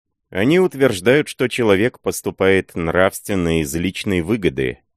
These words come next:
и упускают из виду чувство общности каждого со всем человечеством.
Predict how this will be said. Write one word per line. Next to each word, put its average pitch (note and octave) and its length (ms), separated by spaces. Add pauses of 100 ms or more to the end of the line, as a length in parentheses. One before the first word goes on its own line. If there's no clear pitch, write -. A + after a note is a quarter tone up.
(100)
и A2 100
упускают C3+ 800
из G#2+ 200
виду G2 220
чувство G#2+ 460
общности G2 720
каждого G2 580
со E2+ 220
всем F2+ 360
человечеством. D#2+ 960